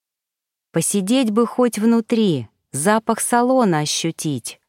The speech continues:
кожу сидений потрогать. Одно только это уже будет сродни оргазму. И вот это воплощение его мужских фантазий припарковалось сейчас на парковке.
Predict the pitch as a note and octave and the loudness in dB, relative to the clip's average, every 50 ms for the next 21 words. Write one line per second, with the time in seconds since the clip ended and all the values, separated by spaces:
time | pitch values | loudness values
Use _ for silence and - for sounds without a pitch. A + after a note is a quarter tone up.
0 | _ _ _ - F3+ G3 G#3+ A3 G#3 A3+ G#3+ - - A#3+ A3 G#3 B3 C4+ C4 A3+ | _ _ _ 0 2 2 4 4 2 0 0 0 -2 -2 -2 0 0 2 2 2
1 | F3+ D#3+ - - F3+ F3 - F3+ E3+ D#3+ C#3 B2 B2 A#2+ A2+ - - _ _ _ | 2 2 0 -2 -4 -4 -2 -2 0 0 0 0 -2 -4 -6 -8 -12 _ _ _
2 | _ _ _ - F#3 F#3+ F3 G3 G#3 G#3+ G#3+ - - G#3+ G#3 - - A#3 A#3 A#3+ | _ _ _ 0 0 2 2 2 2 2 2 2 0 0 0 0 0 0 2 2
3 | A3 F3+ - - C#3+ D3 D3 D3+ E3+ E3+ F3+ A3 B3+ A3+ F3+ F3 - - F#3 F3+ | 2 0 0 0 -2 0 0 0 -2 -2 0 0 0 0 0 -2 -2 -2 0 0
4 | F3+ E3+ F#3 G3+ G3+ G3+ G3 G3+ F#3 F3 F3 D#3 B2+ A#2 C3+ B2 A2+ G#2+ G#2+ - | 0 2 2 2 2 2 0 0 -2 0 0 0 0 0 -2 -4 -4 -4 -6 -10
5 | _ _ _ _ _ _ _ _ _ _ _ _ _ _ _ _ _ _ _ _ | _ _ _ _ _ _ _ _ _ _ _ _ _ _ _ _ _ _ _ _
6 | - D#3+ D#3+ F#3 G3 F#3+ - G#3 G3 - G3 F#3 F#3+ - G3 G3+ G3 F#3 - - | -2 0 2 2 2 2 2 0 2 2 0 0 0 0 0 0 0 0 -2 0
7 | G#3+ G3+ F#3+ F3+ E3+ E3 E3 E3+ F3+ F3 F#3+ F3+ F3 F3+ - - - - D#3+ D3+ | 0 2 2 2 2 2 0 0 0 0 2 2 0 0 -2 -4 -4 -4 -4 -4
8 | - - D3+ D3+ D#3 D3+ - G#3+ A3+ A3+ G#3+ E3 D3 C3 A#2+ A2+ - - D#3 E3 | -2 -2 -2 -2 -2 -2 0 0 0 0 0 -2 -2 -4 -4 -6 -4 -4 -2 -2
9 | - - F3 F3+ - - G3 G3 A3+ B3 A#3+ G3+ D#3+ D3+ - - F3+ - - G3+ | -2 -2 -2 -2 0 0 0 2 2 2 2 2 0 -2 -4 -6 -6 -2 -2 -2
10 | G3+ - - G3 F#3 - G3 G3 - - - D3 B2 - - - - A2+ A2 - | -2 0 -2 -4 -2 -2 -4 -4 -4 -4 -4 -4 -4 -4 -8 -10 -10 -10 -10 -12